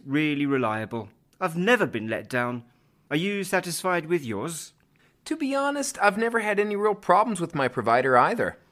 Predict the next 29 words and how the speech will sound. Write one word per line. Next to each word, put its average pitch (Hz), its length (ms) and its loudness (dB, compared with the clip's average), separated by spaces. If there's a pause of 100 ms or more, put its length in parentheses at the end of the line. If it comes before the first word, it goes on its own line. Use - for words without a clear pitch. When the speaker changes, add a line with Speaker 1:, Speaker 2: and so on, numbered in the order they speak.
(140)
Speaker 2:
When 165 200 4
I've 190 120 4
had 214 160 0
a 180 40 -4
small 190 400 4
issue, 233 440 2
they 185 140 0
sorted 170 340 0
me 156 120 0
out 151 180 4
straight 151 260 2
away. 135 600 4
So 214 280 0
no, 214 600 2
they've 120 380 -2
never 123 280 -2
let 120 180 0
me 90 80 -8
down. 80 400 -6 (1120)
Speaker 1:
Is 240 140 0
there 269 160 2
a 202 80 4
time 143 580 0
you've 139 360 2
let 156 140 2
a 160 60 -2
friend 156 380 0
down, 165 340 0
or 110 240 -2